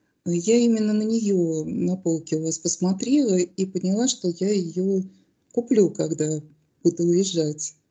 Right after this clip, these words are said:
И вдруг я её получила в подарок ещё и с подписью, что она лично мне. И это прямо ценный подарок. Ам, я чуть-чуть скажу, как я,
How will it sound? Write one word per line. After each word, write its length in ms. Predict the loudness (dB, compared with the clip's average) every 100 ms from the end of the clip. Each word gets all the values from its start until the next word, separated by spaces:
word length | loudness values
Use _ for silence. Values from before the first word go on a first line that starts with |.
| _ _ _
И 80 | 0
вдруг 320 | 2 0 2
я 120 | 4
её 160 | 4 2
получила 580 | 0 0 0 -2 -2 -4
в 100 | -4
подарок 600 | -2 0 0 0 -2 -4
ещё 320 | -6 -6 -4 -2
и 160 | -2 0
с 300 | -2 -4 -4
подписью, 800 | -6 -4 0 0 0 -2 -4 -6 _ _ -16
что 240 | -6 -2
она 180 | 0 0
лично 380 | -2 -4 -4 -2
мне. 440 | 0 0 -2 -4 -12 _ _ _
И 140 | -2 0
это 140 | -2
прямо 340 | -2 0 0 0
ценный 400 | 0 2 0 -4
подарок. 520 | -8 -6 -8 -8 -14 _ _ _ _ _ _ _ _ _ _ _ _ _ -14
Ам, 440 | -12 -10 -12 -16 _ _ _ _ _ _ _
я 220 | -6 -2 -2
чуть-чуть 400 | -4 -4 -4 -4
скажу, 420 | -4 -2 0 -2
как 300 | -2 -4 -2
я, 300 | 0 2